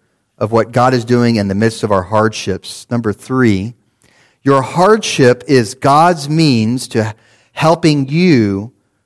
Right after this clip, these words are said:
to treasure Christ above all else. Your hardship is God's means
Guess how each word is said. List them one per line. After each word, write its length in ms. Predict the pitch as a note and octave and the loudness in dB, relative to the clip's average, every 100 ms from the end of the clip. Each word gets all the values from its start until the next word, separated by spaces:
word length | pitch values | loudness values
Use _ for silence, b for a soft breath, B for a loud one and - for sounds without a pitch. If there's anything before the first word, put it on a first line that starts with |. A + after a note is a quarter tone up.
| _ - | _ -8
to 100 | A#2 | -8
treasure 540 | - C#3+ D3 D3+ E3+ | -4 0 0 2 -2
Christ 800 | E3+ - D#3 B2 G2+ G#2+ - - | -2 -4 0 2 2 0 -6 -8
above 400 | A2+ G#2+ G#2+ G2 | -6 0 0 0
all 280 | F2 A2+ A2+ | 0 0 0
else. 600 | G#2 F2 E2 - - - _ _ _ _ _ _ _ _ _ _ | -2 -4 -6 -16 -18 -20 _ _ _ _ _ _ _ _ _ _
Your 100 | D3 | -2
hardship 500 | B2+ E3+ A3 - D#3+ | 0 2 0 0 -2
is 180 | C#3+ B2 | 0 -2
God's 360 | C3+ D3 F#3 D3+ | 0 0 0 0
means 640 | D#3 C3+ G#2+ C#3 D#3+ - | 0 2 0 -4 -6 -12